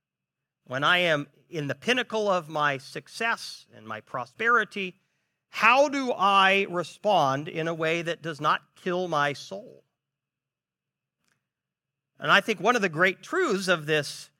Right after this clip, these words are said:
text is that we don't have to be in a crisis to be close to God. We can be close to God in the midst of prosperity if we answer rightly the question, "How did I get here?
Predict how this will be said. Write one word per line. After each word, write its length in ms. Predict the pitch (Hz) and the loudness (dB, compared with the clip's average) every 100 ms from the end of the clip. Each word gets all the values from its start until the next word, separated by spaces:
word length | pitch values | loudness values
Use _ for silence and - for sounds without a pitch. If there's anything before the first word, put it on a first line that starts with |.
| _ _ _ - | _ _ _ -6
text 340 | - - - | -4 -4 -6
is 140 | 170 160 | -4 0
that 180 | - | 0
we 140 | 175 220 | 0 0
don't 200 | 277 240 | 0 4
have 280 | 262 320 - | 4 4 2
to 100 | 247 | -4
be 160 | 262 | 0
in 80 | 220 | 0
a 80 | 165 | 0
crisis 500 | - 165 165 233 220 | 2 2 2 -4 -10
to 100 | 247 | -10
be 100 | 247 | -12
close 360 | - 143 147 - | -4 -2 -2 -6
to 120 | 233 | -4
God. 460 | 302 359 339 123 _ _ _ _ _ _ _ _ _ | 0 2 0 -4 _ _ _ _ _ _ _ _ _
We 120 | 170 294 | -8 -6
can 160 | 370 | -4
be 100 | 370 | -6
close 380 | - 190 202 208 | -4 0 0 -2
to 100 | 349 | -4
God 340 | 262 160 190 | 2 4 4
in 240 | 196 220 254 | 0 -6 -6
the 60 | |
midst 380 | 254 226 214 - | -6 -6 -8 -6
of 200 | 208 190 | -6 -4
prosperity 920 | - 165 143 - 139 131 131 160 196 - | -2 -2 -2 -4 -2 0 -2 -6 -12 -8
if 520 | 330 381 220 262 - _ _ _ _ _ _ _ _ _ _ _ | 0 4 4 4 0 _ _ _ _ _ _ _ _ _ _ _
we 160 | 151 190 | -6 -2
answer 480 | 208 285 294 302 262 | 2 0 0 -4 0
rightly 420 | 226 247 - 262 | 2 0 -2 -12
the 120 | 247 | -12
question, 600 | - 202 185 - 185 185 - _ _ _ _ _ - | -2 0 0 -4 -6 -6 -10 _ _ _ _ _ -8
"How 120 | 147 | -2
did 100 | 147 | 2
I 100 | 147 | 2
get 180 | 139 117 | 0 -4
here? 260 | 113 90 | -8 -18